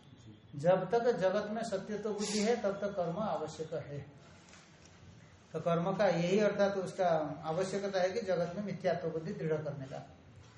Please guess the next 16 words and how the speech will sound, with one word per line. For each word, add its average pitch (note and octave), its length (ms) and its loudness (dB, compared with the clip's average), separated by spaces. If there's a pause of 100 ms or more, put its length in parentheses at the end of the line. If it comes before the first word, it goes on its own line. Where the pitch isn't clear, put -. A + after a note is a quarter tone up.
(260)
तो F3 80 0
जगत F#3+ 360 4
में A#3+ 140 -4
मिथ्यात्व A3 480 0
बुद्धि A3 260 -2
हो G3 220 4
जाने G#3 320 2
से G3 340 0
चित्त G3+ 180 -4
का G3+ 520 2 (300)
ये F#3 160 0
कि G3 160 -2
सर्वदा F#3+ 480 0
इसको G3+ 260 -2
आलम्बन F3 540 0
चाहिए। C#3 400 -6